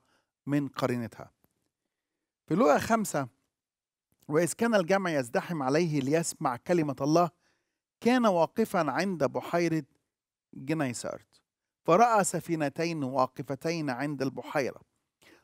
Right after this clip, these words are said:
والصيادون قد خرجوا منهما وغسلوا الشباك.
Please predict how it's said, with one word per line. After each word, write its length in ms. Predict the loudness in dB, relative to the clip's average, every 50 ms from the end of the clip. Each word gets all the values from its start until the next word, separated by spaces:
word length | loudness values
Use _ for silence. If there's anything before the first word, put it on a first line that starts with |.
| _ -2
والصيادون 760 | 0 0 0 2 2 2 4 4 4 2 2 0 -2 -2 -2
قد 260 | -2 -2 -2 -2 -2
خرجوا 440 | -2 0 0 2 2 2 0 -2 -4
منهما 600 | -4 -4 -4 -6 -4 -4 -2 -2 -2 -2 -4 -4 -10 _ _ _ _ _ _ -2
وغسلوا 540 | 0 0 2 2 0 0 0 -2 -2 -2
الشباك. 640 | -4 -6 -10 -12 -8 -6 -6 -6 -6 -8 _ -20 -20